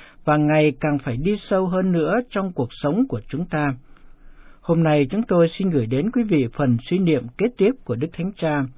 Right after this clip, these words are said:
Trích sách Tông Đồ Công vụ,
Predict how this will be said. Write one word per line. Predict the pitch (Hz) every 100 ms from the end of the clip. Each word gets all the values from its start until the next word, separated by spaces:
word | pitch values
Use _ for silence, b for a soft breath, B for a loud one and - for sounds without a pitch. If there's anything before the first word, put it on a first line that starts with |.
| - b b b b b b b b b b
Trích | - 254
sách | 277 269
Tông | 190 175
Đồ | 139 113 -
Công | 165 147
vụ, | 151 131